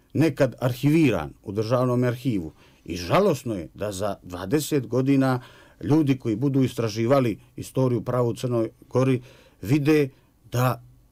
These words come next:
smo imali takav problem sa administracijom. E, potom,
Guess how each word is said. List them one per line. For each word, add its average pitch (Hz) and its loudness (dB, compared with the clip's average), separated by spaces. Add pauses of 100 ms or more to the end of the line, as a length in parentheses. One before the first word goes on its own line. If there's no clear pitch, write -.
smo 113 -4
imali 117 0 (520)
takav 139 0
problem 104 0
sa 107 -2 (280)
administracijom. 101 -4 (480)
E, 82 -14 (440)
potom, 185 0